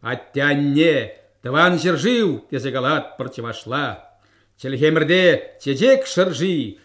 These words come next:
шывжур жавлать, варбан гашлать. Чеден чегеш чебелдереть, савны юрри савандарать, челге теленмеле тивлеть, тенде ущивал ты тарать.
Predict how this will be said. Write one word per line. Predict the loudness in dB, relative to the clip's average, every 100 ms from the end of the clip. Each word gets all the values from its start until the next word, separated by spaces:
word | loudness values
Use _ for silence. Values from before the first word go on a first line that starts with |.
| _ _
шывжур | -10 -4 0 4 4 4
жавлать, | 2 2 4 2 2 0 -4 -18
варбан | -14 -6 4 6 6 4 2
гашлать. | 2 0 -6 -2 0 0 -4 -12 _ _ _ _ _ _ _
Чеден | -10 -4 -4 -4
чегеш | -6 -2 0 0 -4
чебелдереть, | -10 -8 -8 -6 -4 -4 -6 -14 _ _ _
савны | -4 2 2 2 2
юрри | 2 2 2 0
савандарать, | 0 0 0 0 2 2 0 -2 -8 _ _ -16
челге | -8 -6 -2 2 4 4 2 -8 -20 -8
теленмеле | -2 0 0 0 2 2 2
тивлеть, | 0 -2 -2 2 4 4 2 -4 _ _ _ _
тенде | -4 0 0 2 4 6
ущивал | 4 2 -4 -4 -4 -4
ты | -8
тарать. | -10 -4 -2 -4 -8